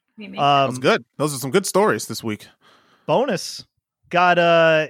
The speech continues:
Speaker 2: 'cause we're gonna move to a little reddish, bluish, blackish, Jewish. I have a story.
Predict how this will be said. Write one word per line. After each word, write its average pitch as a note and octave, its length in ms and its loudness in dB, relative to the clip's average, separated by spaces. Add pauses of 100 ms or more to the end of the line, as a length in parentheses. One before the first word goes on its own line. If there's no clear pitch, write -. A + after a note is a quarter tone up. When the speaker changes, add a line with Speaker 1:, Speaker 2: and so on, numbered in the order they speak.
(100)
Speaker 2:
'cause C3 320 -4
we're D#3+ 80 -8
gonna E3+ 140 0
move E3 180 -2
to E3+ 100 -4
a - 20 0
little D#3+ 220 2
reddish, D3 360 -2
bluish, D3+ 340 2
blackish, C#3+ 440 0
Jewish. D#3+ 380 0
I C#3 180 0
have D#3+ 200 2
a D3 60 -4
story. F#3+ 480 -4